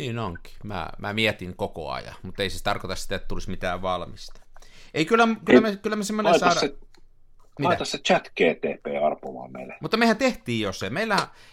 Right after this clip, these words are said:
Speaker 2: Ai niin, niin joo.
Speaker 1: Sä oot kyllä tosiaan hyvin pystynyt tyhjään päässä. Elikkä mehän kysyttiin
Speaker 2: Kyllä.
Speaker 1: siltä tekoälyltä, että mistä me tehdään valokuvauskilpailu, ja me, se ehdotti meille, kun me sitä aikamme siinä tivattiin, että me tehtäisiin tämmöisestä kauhuaine-,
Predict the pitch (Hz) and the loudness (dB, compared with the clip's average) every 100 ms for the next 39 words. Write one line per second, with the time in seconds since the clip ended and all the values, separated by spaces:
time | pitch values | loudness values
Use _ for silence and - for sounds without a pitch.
0 | - 113 127 120 - - 147 156 139 123 | -8 2 4 4 2 -10 -4 0 2 2
1 | - - - 175 185 - 175 160 202 185 | 2 -4 -6 0 0 0 -2 0 0 -2
2 | 147 117 135 139 120 117 107 107 107 - | 2 2 2 0 -4 -4 -6 -6 -8 -8
3 | 139 127 110 82 87 85 78 127 123 143 | -6 -6 -2 -4 -2 -4 -4 -6 -2 -2
4 | 175 180 147 240 226 - - 131 123 - | 0 -2 -2 -4 -4 0 2 4 2 -4
5 | - - - 131 117 120 - 165 170 135 | -12 -16 -10 -6 -2 -2 -2 -6 0 0
6 | 113 104 95 113 135 151 127 101 101 95 | 2 -2 -4 -4 -4 -4 -4 -6 -6 -4
7 | 82 85 107 120 160 160 170 - 156 - | -2 -2 -2 -2 -4 -8 -8 -8 -6 -2
8 | 147 143 139 - - - - 127 135 - | -2 -2 -6 -12 -20 -20 -8 -4 -2 -4
9 | - 139 - 170 170 - 135 117 120 117 | -6 -6 -2 -2 -2 -4 -6 -2 -2 -4
10 | 110 113 - 110 131 131 104 98 101 95 | -4 -6 0 2 2 0 -6 -6 -6 -6
11 | 95 - 156 117 - - 104 101 - 98 | -6 -2 0 0 -2 -8 -4 -4 -6 -8
12 | 98 101 - 98 - 98 101 - - 185 | -6 -6 -6 -10 -8 -8 -8 -10 0 2
13 | 143 95 87 85 87 82 85 78 | 2 0 -4 -2 -4 -4 -8 -8